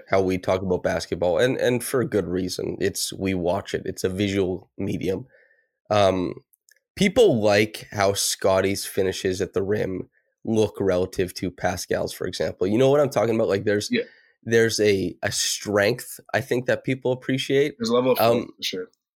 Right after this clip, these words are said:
Speaker 1: Yeah, I, I like to hear what you think about the difference between those two and w-, which you prefer, if you think it's a big deal, all that kind of stuff.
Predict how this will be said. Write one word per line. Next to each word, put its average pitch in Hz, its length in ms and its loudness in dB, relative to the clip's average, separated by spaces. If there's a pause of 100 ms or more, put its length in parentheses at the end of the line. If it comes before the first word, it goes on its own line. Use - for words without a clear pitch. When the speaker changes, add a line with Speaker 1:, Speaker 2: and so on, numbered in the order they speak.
(220)
Speaker 1:
Yeah, 160 200 4
I, 120 160 2
I 120 200 2
like 156 240 0
to 135 80 0
hear 120 160 4
what 117 120 2
you 110 80 0
think 113 200 -2
about 95 160 0
the 98 80 -2
difference 98 480 -2
between 95 500 -4
those 95 300 -2
two 101 480 -4
and 95 220 -2
w-, - 380 -10
which 127 380 0
you 117 100 0
prefer, 101 720 0 (200)
if - 180 -6
you 113 80 0
think 110 280 -2
it's - 180 -2
a 98 60 -2
big 95 400 -6
deal, 104 380 2
all 90 280 0
that 101 200 -6
kind - 140 -8
of - 60 -10
stuff. - 360 -8